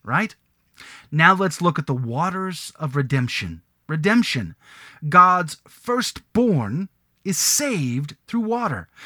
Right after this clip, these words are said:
Remember when the people of Israel were in slavery for four hundred and thirty years in Egypt, and God sent Moses to go and to tell Pharaoh to let my people go, right?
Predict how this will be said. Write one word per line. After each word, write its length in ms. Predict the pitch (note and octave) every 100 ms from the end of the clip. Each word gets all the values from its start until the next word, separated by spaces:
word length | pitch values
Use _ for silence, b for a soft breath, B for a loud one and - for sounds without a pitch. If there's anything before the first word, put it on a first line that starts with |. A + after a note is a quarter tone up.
| B
Remember 320 | - G#3+ C#4+ C#4+
when 160 | B3
the 80 | G3+
people 380 | - A#3+ A#3 F#3
of 100 | E3+
Israel 340 | E3+ B2+ B2
were 180 | B2+ D3
in 100 | C#3+
slavery 540 | - - F#3 D#3 A2+
for 180 | G#2 C#3
four 340 | B2 - A#3+ G3+
hundred 320 | G#3 F3+ E3
and 140 | C#3+
thirty 240 | - F#3 E3
years 440 | E3 E3 A2 F2+
in 120 | G2+
Egypt, 420 | E3+ D3 G#2 - - B B B
and 120 | F3+
God 260 | E3+ A#3 B3+
sent 280 | - B3+ G3
Moses 800 | F#3+ A3+ C#4+ G3 B2+ F#2 - - _
to 100 | -
go 380 | E3+ A3+ A#3+ A#3
and 140 | G3+
to 80 | F#3
tell 260 | E3 A#3+ G#3+
Pharaoh 480 | - A#3+ A3+ F3 D3+
to 160 | E3
let 340 | D3 F3+ A3+ F3+
my 240 | F#3+ G3
people 420 | E3 G#3 D#3 F3
go, 400 | D#3 D3+ D#3 A2
right? 420 | F#2 A2+ F3+ B3+